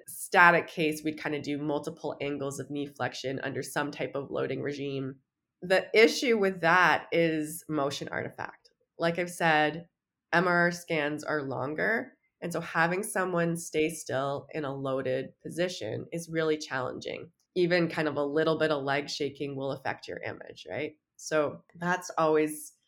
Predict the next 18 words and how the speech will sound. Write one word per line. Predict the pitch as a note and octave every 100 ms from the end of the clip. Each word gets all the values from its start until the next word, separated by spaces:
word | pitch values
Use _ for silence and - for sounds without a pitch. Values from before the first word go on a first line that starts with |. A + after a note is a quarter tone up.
| D#3+
been | E3+ E3
an | D#3 D3+
issue | C#3+ D3+ - C#3 C3 B2 -
with | D#3+ D3 C3 -
getting | C#3 D3 E3
to | E3 E3+ D3+ C#3+ - -
physiologic | E3+ E3 C3 B2 C#3 D3 -
level | D#3 D#3+ C#3
loads. | C3 D3+ B2+ -
You | D3+
see | D#3 - D#3+ D#3 D3+ - _ _ D#3+
thirty | E3 D#3 D3+ C#3
to |
fifty | D3 D3+ D3 - D3
percent | C#3+ D3+ C3+
body | C#3+ C#3+ D3+
weight | C#3+ C#3+
is | C3 -